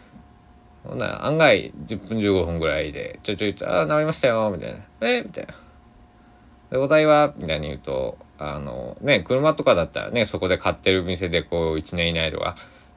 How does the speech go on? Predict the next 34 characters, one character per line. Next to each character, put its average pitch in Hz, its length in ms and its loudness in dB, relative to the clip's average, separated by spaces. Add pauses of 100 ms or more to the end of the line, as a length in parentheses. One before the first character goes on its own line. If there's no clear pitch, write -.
ま 110 360 2
あ、 - 60 -20 (840)
結 107 200 -2
構 85 360 0
ひ、 - 240 -16
ひ 107 220 -4
い 85 40 -8
き 82 80 -8
に 80 140 -4
し - 40 -10
て 87 60 -2
る 85 100 -2
と 95 80 -2
こ 98 80 -2
と 107 80 0
か - 240 2
だ 85 160 -2
っ - 40 -10
た - 160 -4
ら 78 100 -4
ね、 110 220 -2
あ、 - 120 -6
も 156 280 -4
う 156 60 -4
い 156 60 -4
い - 20 -2
よ、 120 380 2
み 95 100 -8
た - 140 -16
い - 20 -12
な - 40 -10
や - 60 -14
つ - 120 -20
ね。 90 240 -8